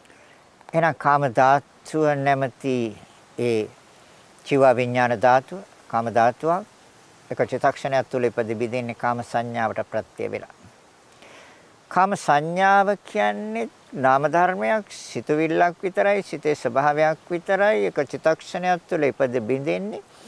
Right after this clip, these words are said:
කාම ඡන්දය නැමැති සිතුවිල්ලට ප්‍රත්‍ය වෙලා. ඒ නාම ධර්මයට ප්‍රත්‍ය වෙලා. ඒ කාම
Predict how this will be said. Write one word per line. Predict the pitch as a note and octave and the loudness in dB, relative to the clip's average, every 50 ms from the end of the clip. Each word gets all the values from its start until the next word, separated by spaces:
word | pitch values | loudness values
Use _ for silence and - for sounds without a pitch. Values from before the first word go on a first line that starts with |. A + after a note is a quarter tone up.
| - - - - - - - - _ _ _ - | -20 -20 -20 -20 -20 -20 -20 -20 _ _ _ -4
කාම | - D3 C#3+ C#3+ C#3+ - _ | -2 -2 0 0 -4 -6 _
ඡන්දය | - - C3+ C3+ C#3+ D3+ D#3+ E3+ E3+ | -2 0 0 0 0 -2 -2 -2 0
නැමැති | E3+ E3+ F3 E3+ E3 - D3+ | 0 -2 -4 -4 -6 -8 -10
සිතුවිල්ලට | - - A#2+ - B2+ A2+ A2+ G2+ G#2 G#2+ - A2 G#2 | -10 -10 -6 -4 -4 -4 -4 -4 -6 -6 -8 -10 -8
ප්‍රත්‍ය | - - A2 - _ - G#2 G2+ | -6 -8 -8 -8 _ -10 -12 -12
වෙලා. | G2+ G#2 A2 - - - - - - - _ _ _ _ _ _ | -12 -12 -16 -16 -18 -18 -20 -20 -20 -20 _ _ _ _ _ _
ඒ | - C3+ C#3 | -4 -4 -2
නාම | C3+ B2 A2+ A2 A2 | 0 0 -2 -2 -2
ධර්මයට | F#2+ G#2+ G#2 G#2 G2+ G#2 G#2 G2+ - | -4 -6 -6 -6 -6 -10 -12 -12 -14
ප්‍රත්‍ය | - - G#2 - - _ - - | -16 -16 -16 -16 -16 _ -16 -16
වෙලා. | - - - - - - _ _ _ _ _ _ _ _ _ - - - - - - - - - - - _ - - | -16 -18 -20 -20 -20 -20 _ _ _ _ _ _ _ _ _ -20 -20 -20 -20 -20 -20 -20 -20 -20 -20 -20 _ -16 -4
ඒ | - G#3 F3 | -2 -2 -2
කාම | - - E3 D#3 E3 F3+ | 0 2 2 2 4 4